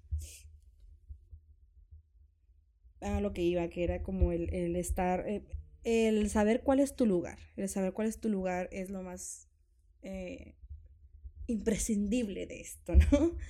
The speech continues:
<laughs> Am, el amor propio es, es, pues, muy importante en este proceso del, del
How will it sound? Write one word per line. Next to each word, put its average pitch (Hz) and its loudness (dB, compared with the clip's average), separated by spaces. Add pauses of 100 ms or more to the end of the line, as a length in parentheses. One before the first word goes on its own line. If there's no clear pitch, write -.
(160)
<laughs> - 4
Am, 196 -2 (460)
el 208 2
amor 202 0
propio 220 2
es, 214 -2
es, 196 -6 (160)
pues, - -10
muy 190 -2
importante 190 -6
en 190 -2
este 196 -6
proceso 180 -6
del, 190 -6
del 170 -10